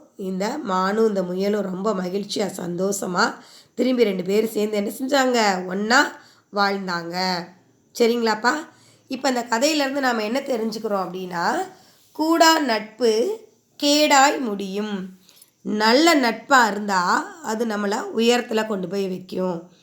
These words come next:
அதே இது தீய நட்பு, கெட்ட நட்பா இருந்தா அது நம்மளுடைய வாழ்க்கையிலேருந்து நம்மள என்ன செஞ்சிரும்? அதல பாதாளத்துக்கு நம்மள கொண்டுட்டு போயிரும். சரிங்களா? அதனால தானே சொன்னாங்க ஒரு வாசகம் கூட, "உன்னுடைய நண்பன் யாரென்று சொல்,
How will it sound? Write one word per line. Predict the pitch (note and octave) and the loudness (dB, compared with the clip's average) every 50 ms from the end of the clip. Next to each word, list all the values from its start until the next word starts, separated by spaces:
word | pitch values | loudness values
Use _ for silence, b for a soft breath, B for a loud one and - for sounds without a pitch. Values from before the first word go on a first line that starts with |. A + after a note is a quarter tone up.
| B B B B B B B B | B B B B B B B B
அதே | - F3 F3+ F#3+ G#3 A3+ B3 B3 | -8 -4 0 4 6 8 8 8
இது | A3+ G3+ G3+ G#3 G#3+ G#3+ G#3+ | 8 6 4 2 2 0 0
தீய | - C#4+ D4+ D4 C#4 C4 | 2 2 4 4 4 2
நட்பு, | A#3 G#3 G3 - - - G3 G3 | 2 0 -2 -4 -6 -6 -6 -4
கெட்ட | - G#3+ G#3+ G#3 - - D4 C4+ | -2 -2 -2 -2 -2 -4 -2 -2
நட்பா | A#3+ G#3+ F#3+ - - A3 G#3 | 0 -2 -2 -2 0 2 2
இருந்தா | G3 F#3+ F3+ F3 F3+ F3+ F3 F3 E3+ E3+ B B B B B B | 2 0 -2 -2 0 0 0 0 0 -2 B B B B B B
அது | - G3+ G#3+ A3+ A3+ A3 | -4 -2 -2 0 0 0
நம்மளுடைய | G#3+ G3+ G3+ G3 G3 F#3+ F#3 | 0 -2 -2 -2 -2 -2 2
வாழ்க்கையிலேருந்து | G3+ G#3 A3 A#3+ A#3+ - B3+ A3 G3+ G3 G3 G3 G#3+ A3 G#3 | 4 4 4 4 2 0 0 0 0 -2 -4 -6 -6 -6 -6
நம்மள | G3+ G3 | -6 -6
என்ன | G3 G3 G3 A#3 - - | -6 -4 -4 -2 -2 -2
செஞ்சிரும்? | - B3+ A3+ C#4 C4+ C4 A#3+ G#3+ F#3 F#3 F#3 - | -2 -2 -2 0 2 2 2 2 0 -2 -4 -8
அதல | - F#3 A3 A3+ A3+ | -6 -2 -2 0 0
பாதாளத்துக்கு | A3 G#3+ G3 G3 F#3+ F#3 F3+ F3+ - G3 - C4+ | 0 0 0 0 0 -2 -4 -4 -6 -8 -6 -6
நம்மள | B3 G#3 F#3+ F#3+ A3+ F#4+ - - _ _ - | -4 -4 -2 -4 -4 -6 -8 -12 _ _ -8
கொண்டுட்டு | G3 F#3+ F#3 F3 F3+ - - - | -6 -6 -4 -6 -8 -12 -12 -12
போயிரும். | F3 F3+ F#3 G3+ G3+ F#3 F#3+ - - _ b b b b b b - A#3 | -12 -10 -8 -8 -8 -8 -10 -12 -18 _ b b b b b b 0 2
சரிங்களா? | A#3 A3+ A3 A3 G#3+ F#3+ E3+ - B B B B B B B B | 2 4 2 4 4 2 2 2 B B B B B B B B
அதனால | - G3 G#3+ A3 A3 A#3 B3+ C4+ C4+ | -6 -2 0 0 2 2 2 2 0
தானே | C4+ | 0
சொன்னாங்க | - G#3 G#3+ G#3+ G#3+ G#3 G3 F#3+ F#3 F#3 G3+ A#3+ D4 | -2 -2 0 0 0 0 0 0 0 0 0 0 0
ஒரு | C#4 A3+ G#3 | 0 0 2
வாசகம் | F#3+ G3 G3 G#3 G#3+ - A#3+ G3 G3+ F#3+ F3+ - | 2 4 4 4 2 0 -4 -4 -6 -6 -6 -4
கூட, | - G#3 G3 F3+ F3+ F#3+ A3 D#4+ D#4+ B B B B B B B B B | -4 -4 -2 0 0 0 0 0 -2 B B B B B B B B B
"உன்னுடைய | - A3+ A#3+ B3 A#3+ A#3+ A#3 A3+ | 0 2 2 4 4 4 4 4
நண்பன் | A3+ A3 A3 A#3 C4 C4+ C#4+ D#4+ D4+ C#4+ | 4 4 4 4 2 2 2 2 0 2
யாரென்று | B3+ A#3 G#3+ G#3 G#3+ A3 A3+ A#3 A#3 A#3 A3 A3 A3+ | 2 4 4 6 6 4 4 2 0 0 0 0 0
சொல், | A3 - G#3 F#3 F#3 G3+ B3+ F4 E4+ - b | 0 -2 -4 -2 -2 0 0 -2 -4 -6 b